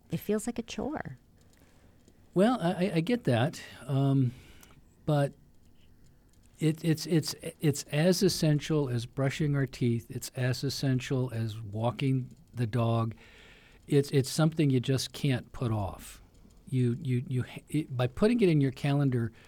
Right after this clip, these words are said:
Speaker 2: on one hand, you're saying you're trying to force something, but on the other hand, you're saying, "This is a priority. This is important to me. I am gonna put this on my calendar,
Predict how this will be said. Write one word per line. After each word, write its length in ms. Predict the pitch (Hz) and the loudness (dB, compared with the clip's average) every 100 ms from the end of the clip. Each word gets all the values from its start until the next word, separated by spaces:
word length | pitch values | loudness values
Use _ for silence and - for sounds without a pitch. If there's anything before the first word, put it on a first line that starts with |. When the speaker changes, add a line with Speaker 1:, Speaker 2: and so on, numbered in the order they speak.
| - | -4
Speaker 2:
on 140 | 135 139 | 2 6
one 160 | 185 | 6
hand, 320 | 175 160 139 | 4 4 2
you're 100 | 135 | -2
saying 300 | 127 139 127 | -4 -2 0
you're 100 | 120 | 0
trying 240 | 110 131 110 | -2 -4 -4
to 100 | 104 | -6
force 360 | - 147 156 | -6 -4 -2
something, 340 | - 117 117 110 | -2 -4 -4 -4
but 100 | 113 | -2
on 80 | 113 | -2
the 120 | 135 | -2
other 160 | 196 | -2
hand, 280 | 147 156 131 | -2 -2 -2
you're 120 | 123 | -4
saying, 380 | 120 139 131 120 - | -4 0 2 0 -2
"This 180 | - | -4
is 140 | 269 214 | -4 -6
a 40 | |
priority. 540 | - 185 180 196 226 101 | -2 -2 -2 -4 -4 -6
This 220 | 123 160 | -6 -4
is 100 | 139 | -2
important 440 | 151 - 220 151 | -4 -4 -4 -4
to 100 | - | -2
me. 160 | 113 98 - - - - 135 | -2 -4 -10 -20 -20 -10 0
I 140 | 160 | 4
am 120 | 202 | 4
gonna 180 | 160 143 | 4 0
put 260 | - 180 175 | 2 0 0
this 200 | 156 156 | 0 2
on 140 | 143 | 2
my 160 | 135 135 | 2 0
calendar, 560 | - 117 113 110 113 | -2 -2 -2 -2 -6